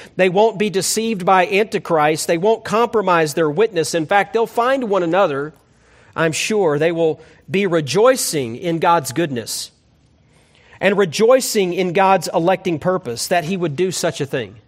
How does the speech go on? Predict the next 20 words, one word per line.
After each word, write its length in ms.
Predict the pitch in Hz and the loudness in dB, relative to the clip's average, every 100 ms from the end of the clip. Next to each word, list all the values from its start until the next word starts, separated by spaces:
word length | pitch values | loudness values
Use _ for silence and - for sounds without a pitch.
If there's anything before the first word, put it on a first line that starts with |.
| _ _ _ _ _ _ _ _ _ | _ _ _ _ _ _ _ _ _
such 420 | - - 220 214 - | -8 -2 0 -2 -2
a 80 | 190 | -2
miraculous 760 | 160 147 160 175 175 151 135 | 0 2 2 2 -2 -4 -4
work. 340 | 131 127 101 - _ _ _ _ _ _ _ _ _ _ _ _ _ _ _ _ - - | -4 -6 -6 -14 _ _ _ _ _ _ _ _ _ _ _ _ _ _ _ _ -20 -2
God 320 | 175 240 285 | 2 4 4
says, 320 | - 226 202 - | 2 2 2 2
"I'm 180 | 233 | 2
going 240 | 277 269 233 | 4 4 4
to 80 | 185 | 0
seal 380 | - 247 240 | 0 2 2
a 60 | 185 | 2
hundred 300 | 190 254 240 | 0 -2 -2
forty, 280 | 214 226 214 | 0 0 0
forty-four 480 | - 233 240 220 214 | 0 0 2 2 2
thousand 420 | 202 202 175 180 | 4 4 2 -2
Jews 280 | 147 196 170 | 0 0 0
as 160 | 175 | -2
my 200 | 160 208 | 2 2
special 500 | 233 - - 247 240 | 0 -2 -2 -2 -2
servants, 640 | 208 - 240 214 165 160 | -4 0 2 2 0 -4